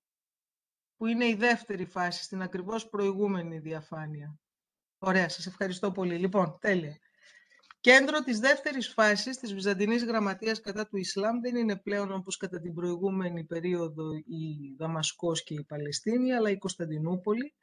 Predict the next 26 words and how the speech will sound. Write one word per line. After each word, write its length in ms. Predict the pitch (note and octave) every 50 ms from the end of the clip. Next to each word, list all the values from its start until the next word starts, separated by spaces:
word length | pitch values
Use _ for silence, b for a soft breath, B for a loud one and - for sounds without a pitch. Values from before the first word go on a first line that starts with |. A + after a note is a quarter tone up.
| b b b b b b b _
η 160 | - G#3+ G3+
έδρα 280 | G#3+ A3+ A#3+ B3+ B3 B3
της 180 | A#3+ A#3 G3 G3
Βυζαντινής 520 | G3 F#3 G3 F#3 F3+ F#3+ F#3+ G#3+ A3 -
Αυτοκρατορίας. 1040 | G#3 - G#3 - F#3+ F#3 F3 F3+ F3 E3+ E3 E3+ D3+ C#3+ C3 B2+ - - - _ _ _ _ _ _ _ _ _ -
Πολλά 340 | - G3+ G3+ A3 B3 C4 C4+
αντιρρητικά 680 | C4+ B3+ A3 A#3 A3+ G#3+ G#3+ G#3+ A3 - - A#3 A#3 A3+
κείμενα 640 | - - - G#3+ G#3 G3+ G#3+ A3+ A#3+ B3 C4 C4
κατά 320 | B3+ A3+ G#3 - A3 G#3+ G#3+
του 100 | G#3+ G3
Ισλάμ 520 | F#3 F3+ - G3+ G3+ A3+ A#3+ B3 A#3+ A3+
γράφονται 540 | G3 G#3 G#3+ A#3+ B3+ B3+ B3+ - G3+ F#3+ F#3+
στη 160 | F#3 - F3+
διάρκεια 480 | E3+ F3 F#3 F#3+ G#3 A3 A3+ G#3+ A3+ G#3
της 160 | G3+ - -
περίοδου 540 | - F#3+ F3+ F3+ F#3 G3 G3+ G3 F#3+ F#3 F3+
αυτής. 640 | F3+ - - - E3 D#3 C#3+ C#3 - - - _ _ _ _ _ _ _ _ -
Τα 140 | - F#3+ F#3
πιο 200 | - - A#3+ A#3
ενδιαφέρον, 800 | A3+ G#3 G3+ G3 F3+ F3 - - G3 F3+ F3+ F3+ F#3+ G#3 G3+
το 80 | - F3
πιο 200 | - - A3+ A3
ενδιαφέρον 760 | A3 G3+ F#3+ F#3 F3+ E3+ - - G#3 A3+ A#3+ B3+ B3+ A#3 A3+
είναι 180 | A3 G#3+ G#3 G3
το 180 | G3+ F#3+ F#3
έργο 600 | F#3 G3 G3+ G3+ G3 F#3 E3 F#3 G3 A#3+ C#4 -